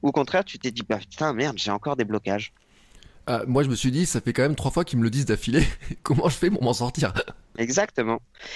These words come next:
Speaker 1: Et donc, en fait, moi, ce que je me dis, et ça, j'ai changé dans, dans mon approche depuis trois à quatre ans, les neurosciences, comment fonctionne la douleur, comment fonctionne le corps humain a énormément modifié mon discours et mon approche.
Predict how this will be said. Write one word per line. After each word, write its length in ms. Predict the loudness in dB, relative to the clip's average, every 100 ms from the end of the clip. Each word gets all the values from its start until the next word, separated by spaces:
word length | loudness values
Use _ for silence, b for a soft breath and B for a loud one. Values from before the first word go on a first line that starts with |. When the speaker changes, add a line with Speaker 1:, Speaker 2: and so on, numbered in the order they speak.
| -2
Speaker 1:
Et 60 | 2
donc, 200 | 2 2
en 80 | 2
fait, 200 | 0 0
moi, 320 | 2 2 2
ce 140 | 0
que 80 | -2
je 120 | -2
me 140 | 0 -2
dis, 320 | 0 -2 -2 -6 -4
et 120 | 0
ça, 180 | 2 2
j'ai 140 | 2
changé 400 | 2 2 2 4
dans, 240 | 4 2
dans 140 | -2 -2
mon 140 | 0
approche 440 | 0 0 0 0 -2
depuis 240 | -8 -8
trois 260 | -4 0 0
à 60 |
quatre 320 | 0 -4 0
ans, 160 | 0 0 _ b b b b -20 -20 -20 -20 -20 _ _ _ _ _ _ _ 2
les 160 | 2
neurosciences, 640 | 4 4 4 2 2 0 0
comment 220 | 0 0
fonctionne 320 | 0 -2 0
la 100 | 0
douleur, 320 | 0 0 0 0
comment 200 | -2 -2
fonctionne 400 | -4 -2 0 0
le 100 | 2
corps 240 | 2 2
humain 220 | 2 2
a 100 | 2
énormément 600 | 2 0 0 0 0 0
modifié 520 | 2 2 0 -2 -2 0
mon 120 | 0
discours 400 | -4 -4 0 2
et 40 |
mon 140 | 2 0
approche. 480 | 0 0 0 0